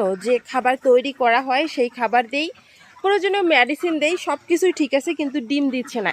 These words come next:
এর কারণ কি? Actually সব কিছু মেনটেন করার পর যদি ডিম না দেয়, এর কারণ অনুসন্ধান করা একটু কষ্টসাধ্য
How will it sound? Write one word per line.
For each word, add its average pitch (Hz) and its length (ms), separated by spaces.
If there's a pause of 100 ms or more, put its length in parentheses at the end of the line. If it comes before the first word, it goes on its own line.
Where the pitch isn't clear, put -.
(100)
এর 262 160 (120)
কারণ 226 240 (120)
কি? 180 120 (920)
Actually 370 500
সব 294 300 (120)
কিছু 370 360
মেনটেন 339 500 (120)
করার 269 360
পর 339 200
যদি 320 220 (100)
ডিম 311 160 (140)
না 247 80 (120)
দেয়, 165 200 (720)
এর 320 160 (160)
কারণ 302 420 (220)
অনুসন্ধান 320 640 (100)
করা 262 200 (380)
একটু - 380 (100)
কষ্টসাধ্য 277 600